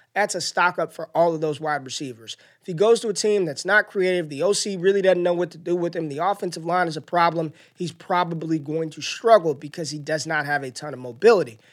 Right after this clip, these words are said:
But in a super flex format, and this A D P data is geared towards the super flex, uh, super flex leagues, uh, to get a potential first round quarterback off of the board at two oh three, one who's got an arm, can make all the throws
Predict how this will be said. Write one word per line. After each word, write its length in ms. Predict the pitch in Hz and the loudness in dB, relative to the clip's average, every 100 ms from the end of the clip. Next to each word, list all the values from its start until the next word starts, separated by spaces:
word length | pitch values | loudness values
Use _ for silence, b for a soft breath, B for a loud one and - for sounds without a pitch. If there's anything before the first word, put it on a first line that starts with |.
| b b | b b
But 140 | 180 151 | -8 -6
in 120 | 147 | -4
a 60 | |
super 420 | 165 - 262 269 262 | -4 -2 -2 -2 -2
flex 320 | 285 269 233 | 2 2 0
format, 520 | - 262 208 127 95 | 2 4 4 0 -10
and 140 | 135 131 | -18 -10
this 220 | 175 - | -6 -4
A 160 | 180 202 | 0 0
D 80 | 220 | 0
P 200 | 226 190 | -8 -2
data 460 | 185 196 190 - | 0 2 0 0
is 240 | 170 196 165 | 2 2 0
geared 280 | 170 185 | -2 -2
towards 260 | 165 175 170 | -4 -6 -6
the 80 | 147 | -6
super 300 | - 175 156 | -8 -10 -10
flex, 420 | 175 160 151 - b b b | -2 -2 -2 -4 b b b
uh, 120 | 139 | -8
super 320 | - 208 180 | -6 -6 -4
flex 320 | 185 180 165 | 2 2 4
leagues, 440 | 185 202 156 117 - b b | 8 8 8 0 -8 b b
uh, 100 | - - | -10 -6
to 140 | 180 | -6
get 320 | 143 190 214 | 2 4 4
a 120 | 208 175 | 2 -4
potential 480 | 170 - 208 196 | -4 -6 -6 -4
first 400 | 160 - 196 196 | -6 -2 -2 0
round 220 | 190 180 160 | 0 -2 -2
quarterback 640 | 190 196 175 190 190 180 | 0 0 4 4 4 2
off 300 | 139 175 180 | 0 0 0
of 100 | 175 | -6
the 80 | 156 | -6
board 320 | 147 165 185 | -2 0 0
at 180 | 156 - | 0 -4
two 200 | - 196 | -8 -4
oh 140 | 160 139 | -2 -4
three, 580 | - 143 196 262 277 B B B - | -10 0 2 2 0 B B B -10
one 320 | 156 196 190 | 0 2 2
who's 180 | 180 151 | 0 0
got 220 | 170 143 | 0 0
an 100 | 123 | -4
arm, 400 | 156 196 202 180 | 0 2 2 0
can 160 | 170 | -4
make 200 | 156 151 - | -6 -6 -2
all 220 | 165 185 | 2 2
the 120 | 165 | 2
throws 440 | 139 185 185 180 | -4 0 2 2